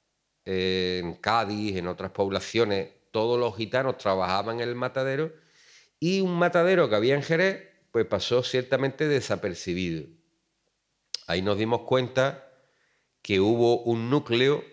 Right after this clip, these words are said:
que le llamaron los gitanos jiferos. ¿Y qué eran los gitanos jiferos? Pues ciertamente especialistas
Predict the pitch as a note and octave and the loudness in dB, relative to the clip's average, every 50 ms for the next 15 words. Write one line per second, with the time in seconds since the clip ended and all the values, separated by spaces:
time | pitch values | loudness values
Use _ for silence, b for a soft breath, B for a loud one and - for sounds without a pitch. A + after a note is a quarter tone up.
0 | - _ _ _ _ _ _ _ _ _ _ _ _ - G#2+ F#2+ F#2+ F#2 F#2 F#2 | -20 _ _ _ _ _ _ _ _ _ _ _ _ -6 -2 -2 0 0 0 0
1 | F2 F2+ G2 G#2+ B2+ C3+ C3 B2 A#2 G#2 - - - G2 F2 - G#2 G#2 A#2+ C#3+ | 2 2 2 2 2 2 4 2 0 0 -2 -8 -8 -8 -2 0 0 0 2 0
2 | D#3 D#3 - - - - - - - A#2+ A2 - - - B2+ A#2+ G#2 F2+ F2 D#2+ | -2 -2 -6 -12 -14 -18 -14 -8 -4 -4 -2 -2 0 2 2 2 2 2 -2 -8
3 | D2 - - - _ _ _ _ _ _ _ _ _ _ _ _ _ _ _ _ | -10 -14 -20 -20 _ _ _ _ _ _ _ _ _ _ _ _ _ _ _ _
4 | - G#2+ G2+ A#2+ B2 B2+ C#3+ C#3+ C#3+ C#3+ C3+ - C3+ B2+ G#2+ C3 B2+ B2 C3 B2 | -8 -8 -2 0 2 4 4 4 4 2 0 0 -4 -2 2 2 2 2 0 -2
5 | - - A2+ - - - C#3 C3+ G#2+ G2 F2+ D#2+ B B B B B B B B | -4 -6 -8 -8 -2 0 0 0 0 0 -4 -4 B B B B B B B B
6 | B - G2+ F2+ - A2+ A2 A2 - B2+ A#2 B2 C3 C3 B2 - C#3+ C#3 D3 D3 | B -10 -8 -6 -2 -2 -2 0 0 -2 0 0 0 -2 -2 -2 0 0 0 0
7 | - - - - - G#2+ - - - - G#2+ G2 - - F#2+ F#2 G#2+ C#3 C#3 - | -2 -8 -14 -8 -8 -8 -8 -8 -4 -4 -4 -4 -2 -2 -2 0 0 0 -2 -4
8 | - - - B2+ B2 A#2+ | -6 -4 -2 -2 -2 -2